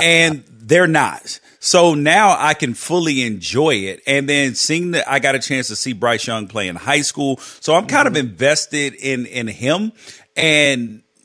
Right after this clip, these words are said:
Speaker 1: like, they just seem to pick the right players, like, what, whatever their eva-, evaluation process is, because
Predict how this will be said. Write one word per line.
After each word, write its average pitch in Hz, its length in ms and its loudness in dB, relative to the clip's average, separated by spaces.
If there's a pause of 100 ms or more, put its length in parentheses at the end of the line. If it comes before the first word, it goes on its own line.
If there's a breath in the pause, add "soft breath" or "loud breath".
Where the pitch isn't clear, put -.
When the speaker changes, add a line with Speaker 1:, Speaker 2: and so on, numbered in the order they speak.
(200)
Speaker 1:
like, 104 400 -4
they 170 200 2
just 196 340 2
seem 185 300 0
to - 160 0
pick - 440 -4
the 147 120 -2
right 127 400 -2
players, 117 520 0
like, 117 180 0
what, 123 280 -2
whatever 175 400 2
their 151 240 2
eva-, 123 480 0
evaluation 120 1080 -2
process 120 560 -2
is, 127 360 -4 (360 loud breath)
because 139 560 2